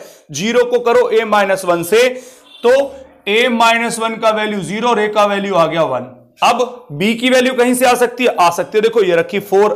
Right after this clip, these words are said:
का value b सीधा सीधा, और b का value आ गया directly four। तो हम क्यों दुनिया भर के झंझट में पड़े कि भाई इसको इससे compare करते रहो, हमें पता लग गया, ज़ीरो से इसे compare कर लो, फ़ोर को B से कर लो, easily A का value one और B का value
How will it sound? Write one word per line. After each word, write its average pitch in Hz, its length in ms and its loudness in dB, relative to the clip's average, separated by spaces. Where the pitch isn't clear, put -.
का 175 100 4
value 160 280 -2
b 139 220 -8
सीधा 127 300 -2
सीधा, 123 260 -2
और 208 340 4
b 220 240 -4
का 247 180 0
value 202 320 0
आ 180 100 4
गया 180 180 -2
directly 147 500 -2
four। 196 300 -2
तो 214 60 0
हम 233 160 2
क्यों 247 220 -6
दुनिया 233 260 0
भर 220 140 2
के 226 140 0
झंझट 190 360 -2
में 220 160 -2
पड़े 220 280 4
कि 320 120 -4
भाई 311 120 0
इसको 233 320 0
इससे 226 220 0
compare 208 360 0
करते 214 360 2
रहो, 285 340 0
हमें 175 280 -2
पता 208 260 2
लग 185 180 2
गया, 226 120 2
ज़ीरो 190 340 0
से 208 140 0
इसे 185 200 -2
compare 214 360 0
कर 220 180 -2
लो, 226 120 2
फ़ोर 202 280 0
को 202 160 0
B 170 180 -6
से 220 140 -4
कर 226 180 0
लो, 247 240 0
easily 233 440 0
A 196 120 4
का 220 180 2
value 220 300 2
one 214 180 2
और 233 100 0
B 175 160 -6
का 180 140 -2
value 180 300 -2